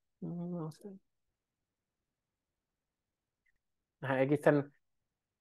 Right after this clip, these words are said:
Ah, fíjate, aquí están los estimados. Entonces, tenemos que en esta iteración que aca-, la iteración que acaba de pasar, la cuatro, era treinta y cuatro puntos lo que trabajamos, eh, de lo que le estimamos, ¿no?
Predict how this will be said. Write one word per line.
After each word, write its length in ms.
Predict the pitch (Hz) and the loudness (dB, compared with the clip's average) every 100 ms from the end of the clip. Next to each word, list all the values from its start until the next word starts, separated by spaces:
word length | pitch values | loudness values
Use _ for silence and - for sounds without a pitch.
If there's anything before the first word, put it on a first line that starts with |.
| _ _ _ _ _ _ _ | _ _ _ _ _ _ _
Ah, 160 | 170 180 | 8 10
fíjate, 260 | 185 175 147 | 12 10 8
aquí 140 | 175 | 8
están 240 | 190 160 | 10 10
los 100 | 160 165 | 8 6
estimados. 500 | - 165 165 120 - _ _ _ | 4 6 8 6 0 _ _ _
Entonces, 440 | 180 156 185 214 220 - - | 2 8 8 6 0 -10 4
tenemos 340 | 180 185 220 | 6 8 6
que 80 | 214 | 8
en 80 | 185 | 8
esta 140 | 196 | 8
iteración 380 | 254 226 185 196 | 8 8 8 6
que 100 | 220 | 2
aca-, 280 | 214 190 - 180 | 0 0 2 8
la 140 | 180 | 10
iteración 460 | 175 185 170 185 202 | 10 10 10 8 6
que 80 | 233 | 6
acaba 200 | 240 247 | 6 6
de 80 | |
pasar, 220 | 185 190 214 | 6 6 6
la 120 | 202 | 8
cuatro, 280 | 226 240 220 | 6 6 10
era 260 | 185 190 | 12 10
treinta 260 | 185 160 139 | 8 4 4
y 60 | |
cuatro 400 | 123 147 160 160 - | 6 6 6 2 2
puntos 360 | 160 143 127 | 0 2 2
lo 100 | 131 | 2
que 100 | 131 | 2
trabajamos, 560 | 127 123 123 139 123 - | 4 4 6 4 2 0
eh, 200 | 156 147 | 2 6
de 180 | 147 139 | 8 8
lo 320 | 139 139 135 | 6 4 6
que 100 | 143 | 6
le 80 | 131 | 4
estimamos, 420 | - 139 123 123 | 4 4 4 2
¿no? 160 | 196 | -2